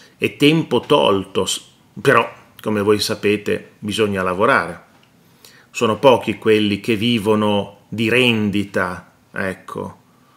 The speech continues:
o con i soldi dei genitori, lasciati dai genitori, o con gli investimenti.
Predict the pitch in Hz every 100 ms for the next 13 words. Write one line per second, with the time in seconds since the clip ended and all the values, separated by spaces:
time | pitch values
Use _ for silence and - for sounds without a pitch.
0 | _ _ _ _ _ _ 101 127 117 104
1 | 107 104 113 104 101 101 95 104 101 -
2 | 107 123 113 95 95 107 101 98 98 92
3 | 101 98 - 104 120 107 95 90 - -
4 | - - 107 104 101 95 - 104 101 120
5 | 98 92 90